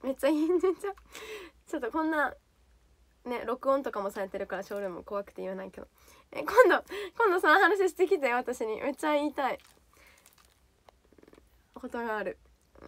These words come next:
<laughs> そうなの？あ、カプセルホテル。えー、いいね。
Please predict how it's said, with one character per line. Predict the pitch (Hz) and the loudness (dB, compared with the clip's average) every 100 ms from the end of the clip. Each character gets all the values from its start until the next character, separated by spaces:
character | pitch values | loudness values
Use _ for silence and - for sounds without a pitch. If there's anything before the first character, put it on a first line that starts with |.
| - | -4
<laughs> | 269 247 254 294 254 - 277 - 320 - 370 392 381 - 381 - 494 508 453 359 | -2 2 4 6 8 8 6 4 6 6 6 8 6 4 2 -2 -6 -4 -6 -8
そ | - 403 403 | 0 2 4
う | |
な | 339 277 | 2 0
の？ | 240 285 - _ _ _ - _ - _ _ _ - - | -2 -8 -12 _ _ _ -20 _ -20 _ _ _ -20 -12
あ、 | 233 | -10
カ | - 302 | -8 -8
プ | - | -4
セ | 320 | -4
ル | 330 | -4
ホ | |
テ | 311 196 | -6 -10
ル。 | - _ _ | -12 _ _
え | 220 220 220 214 226 240 | -14 -12 -12 -12 -14 -14
ー、 | 208 | -14
い | |
い | |
ね。 | 185 180 | -12 -14